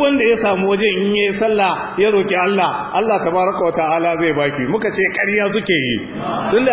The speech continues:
Annabi ma uku ya roka, Allah ya baki biyu, ya hana ki daya. To kai da ba Annabi ba sai ka roki goma, Allah ya rusa su ba zai baka ko dai ba. Eh, wannan shi ne gaskiyar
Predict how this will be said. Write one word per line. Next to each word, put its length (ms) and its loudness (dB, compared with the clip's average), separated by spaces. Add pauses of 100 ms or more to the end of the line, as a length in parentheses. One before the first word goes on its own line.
Annabi 320 0
ma 160 2 (160)
uku 160 2
ya 160 6
roka, 320 2 (240)
Allah 240 2
ya 80 2
baki 240 0
biyu, 560 2
ya 80 2
hana 320 0
ki 80 0
daya. 560 -2
To 160 2
kai 160 2
da 160 4
ba 80 2 (160)
Annabi 320 0
ba 80 0
sai 160 0
ka 160 0
roki 240 0
goma, 720 2
Allah 320 2
ya 160 0
rusa 320 2
su 80 2
ba 80 2
zai 160 2
baka 220 0 (100)
ko 160 2
dai 240 2
ba. 100 2 (2500)
Eh, 480 2
wannan 240 2
shi 140 -2
ne 100 2
gaskiyar 380 0